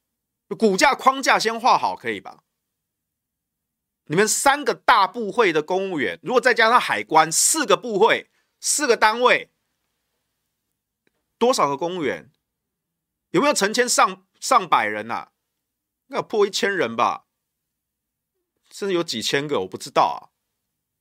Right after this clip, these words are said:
这么多的公务员，对，你可以说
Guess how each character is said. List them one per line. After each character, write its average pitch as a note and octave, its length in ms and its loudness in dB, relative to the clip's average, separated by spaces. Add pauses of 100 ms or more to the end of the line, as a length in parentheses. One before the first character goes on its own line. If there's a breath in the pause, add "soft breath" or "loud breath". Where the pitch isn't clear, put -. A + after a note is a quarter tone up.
(140)
这 D4 420 0
么 A3 140 0
多 A#3+ 160 0
的 G#3+ 80 4
公 A#3 240 0
务 A3 80 -2
员， C#3 320 0 (480)
对， A#3 300 0 (380 soft breath)
你 D#3+ 100 -8
可 A3 120 0
以 C#4 120 0
说 B3 380 2